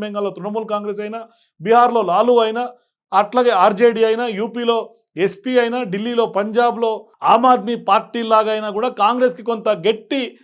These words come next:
నేస్తాలుగానే ఇవాళ దేశంలో ఉన్నటువంటి పరిస్థితి. అంటే ఒక బలమైనటువంటి రాజకీయ శక్తిగా ఇండియా ఎదుగుతోంది. ఇక మహారాష్ట్రలో శరద్ పవార్, ఎన్సీపీ, అలాగే శివసేన, జార్ఖండ్లో జేఎంఎం పార్టీలు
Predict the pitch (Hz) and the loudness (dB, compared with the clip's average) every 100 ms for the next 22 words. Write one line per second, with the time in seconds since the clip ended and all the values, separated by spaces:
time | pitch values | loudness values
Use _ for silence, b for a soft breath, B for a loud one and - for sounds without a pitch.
0 | b - 214 247 254 233 226 226 233 196 | b -6 -4 -2 2 2 2 -2 -4 -4
1 | 208 185 202 208 208 190 185 175 175 196 | -4 -2 -4 -4 -6 -8 -8 -12 -12 -12
2 | 156 143 190 262 240 165 170 240 277 269 | -8 -6 0 2 2 2 0 2 0 0
3 | 254 202 202 208 226 190 202 214 226 190 | -2 -2 -6 -8 -10 -8 -8 -2 0 0
4 | B B - 196 214 226 190 220 202 208 | B B -10 -8 0 0 0 -2 -6 -6
5 | 214 233 b b 185 202 190 220 277 262 | -8 -12 b b -2 0 4 4 4 2
6 | 262 254 202 226 233 233 240 240 b b | 0 0 0 -4 -2 0 0 -2 b b
7 | 147 190 190 240 220 247 - _ _ 180 | -8 -6 -4 -8 -8 -10 -12 _ _ 0
8 | 226 220 214 220 220 240 240 247 247 143 | 2 2 2 2 4 2 0 -6 -6 0
9 | 190 214 240 226 233 220 B B - 135 | 0 2 -4 -2 -4 -4 B B -8 0
10 | 220 247 247 240 233 220 220 240 220 | 2 2 0 -4 -2 -2 -2 -4 -2